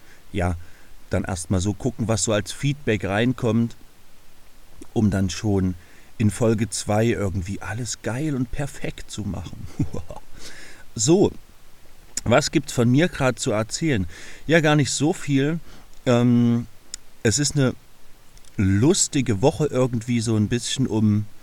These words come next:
tatsächlich jetzt mit Podcast zu starten, denn ich hab endlich mal Olli Schulz getroffen, unabhängig davon, dass ich schon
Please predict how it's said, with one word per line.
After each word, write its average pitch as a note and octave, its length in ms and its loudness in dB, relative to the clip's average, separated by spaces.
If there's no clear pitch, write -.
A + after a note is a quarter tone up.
tatsächlich A#2+ 580 2
jetzt A#2+ 260 0
mit A#2+ 180 -2
Podcast A#2 680 -2
zu G2+ 100 -6
starten, A2+ 600 -2
denn G2+ 340 0
ich - 120 -2
hab C#3 120 2
endlich D3 280 0
mal C3+ 140 4
Olli C#3 220 2
Schulz E3 280 -2
getroffen, B2+ 540 0
unabhängig B2+ 600 4
davon, C3 440 2
dass A#2 160 0
ich A#2+ 120 -8
schon A2+ 340 -2